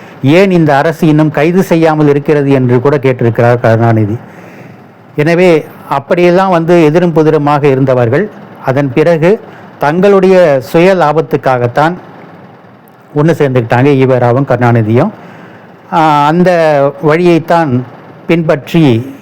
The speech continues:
இன்றைக்கு ஸ்டாலின், உதயநிதி ஸ்டாலின், ஆ, வரப்போகிற இன்பநிதி ஸ்டா-, இன்பநிதி உதயநிதி இவங்க எல்லாரும் வந்து ஈவேராவை தான் பெரிய பிம்பமாக கட்டமைக்கப் போகிறார்கள் தங்களுடைய பிழைப்புவாதத்துக்காக.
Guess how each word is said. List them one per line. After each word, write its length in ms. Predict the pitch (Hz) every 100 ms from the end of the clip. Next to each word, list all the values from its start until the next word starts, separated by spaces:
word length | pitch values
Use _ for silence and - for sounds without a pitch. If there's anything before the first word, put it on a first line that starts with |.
| - -
இன்றைக்கு 720 | 165 151 139 131 139 127 120 107
ஸ்டாலின், 600 | - 147 135 127 139 156 - - - - 131
உதயநிதி 440 | 131 139 131 117
ஸ்டாலின், 580 | 110 - 123 123 139 185 - - - - -
ஆ, 300 | 135 123 120 120
வரப்போகிற 540 | 127 127 - 135 127 123
இன்பநிதி 540 | 123 147 160 135 123 113
ஸ்டா-, 580 | - 120 120 113 113 110
இன்பநிதி 680 | 120 139 151 143 139 131 135
உதயநிதி 640 | 120 123 123 120 120 151 156 - - - - - 151 -
இவங்க 220 | 156 151
எல்லாரும் 380 | 139 147 165 160
வந்து 220 | 147 180
ஈவேராவை 680 | 170 143 151 156 143 131 123
தான் 480 | 156 147 120 107 107 -
பெரிய 240 | 143 139 123
பிம்பமாக 520 | 131 131 127 123 131
கட்டமைக்கப் 540 | 127 117 127 123 120 123
போகிறார்கள் 520 | 117 120 120 175 185
தங்களுடைய 480 | 156 185 196 185 -
பிழைப்புவாதத்துக்காக. 960 | 156 160 151 131 120 113 113 117 113